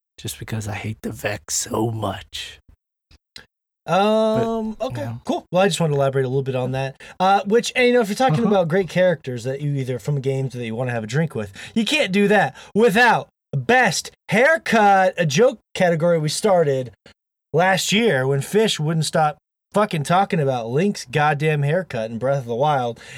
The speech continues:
Speaker 2: and then it led to the
Speaker 1: Mm-hmm.
Speaker 2: excellent selection of B J Blazkowicz for best haircut because he was, of course,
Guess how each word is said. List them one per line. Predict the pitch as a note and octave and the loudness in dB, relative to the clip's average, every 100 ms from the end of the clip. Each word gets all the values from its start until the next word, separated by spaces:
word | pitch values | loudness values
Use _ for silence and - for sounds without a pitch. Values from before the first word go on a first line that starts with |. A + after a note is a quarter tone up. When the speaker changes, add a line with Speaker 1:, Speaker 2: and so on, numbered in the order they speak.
| - | -6
Speaker 2:
and | D3 D#3+ | 0 0
then | D3 | 0
it | |
led | C#3 C#3 C3+ | 0 0 -2
to | - C#3+ | -4 -4
the | B2 C3+ A#2+ | -2 -4 -4
Speaker 1:
Mm-hmm. | C3+ D3 F#3+ - - | -4 -6 -6 -10 -6
Speaker 2:
excellent | G3+ - F#3 D#3 | -4 -2 -2 -2
selection | D#3 C#3+ - C#3 | -2 -4 -2 -4
of | A#2 | -2
B | D3 D3+ | -2 0
J | C3+ A#2+ | -2 0
Blazkowicz | C#3+ F#3 - C3 A2 | 0 0 -2 -6 -6
for | - | -8
best | A2 A2+ - | -8 -8 -8
haircut | A2+ G2+ A2+ F#2+ | -10 -8 -10 -12
because | - G#2 F#2+ | -12 -12 -10
he | G2+ | -10
was, | F#2+ F2 | -10 -10
of | G2 | -12
course, | G2+ F2+ - | -10 -10 -12